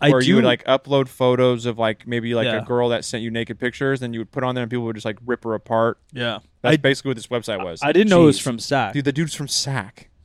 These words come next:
Speaker 1: Dude,
Speaker 3: Good
Speaker 1: what's
Speaker 3: lord.
Speaker 1: wrong with us?
Speaker 2: It's crazy. The, watch the, the documentary is, like, fascinating because this dude was such a, like, disaster.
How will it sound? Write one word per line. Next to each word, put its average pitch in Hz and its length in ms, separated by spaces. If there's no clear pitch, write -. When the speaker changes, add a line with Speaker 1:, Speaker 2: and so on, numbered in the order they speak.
Speaker 1:
Dude, 120 140
Speaker 3:
Good 104 80
Speaker 1:
what's 175 200
Speaker 3:
lord. 185 80
Speaker 1:
wrong 110 200
with 110 120
us? - 260
Speaker 2:
It's - 100
crazy. 143 440
The, 139 100
watch 139 320
the, 170 60
the 139 220
documentary 147 640
is, 101 100
like, 98 240
fascinating 110 800
because 110 340
this 107 140
dude 123 220
was 113 120
such - 260
a, 117 60
like, 98 360
disaster. 110 720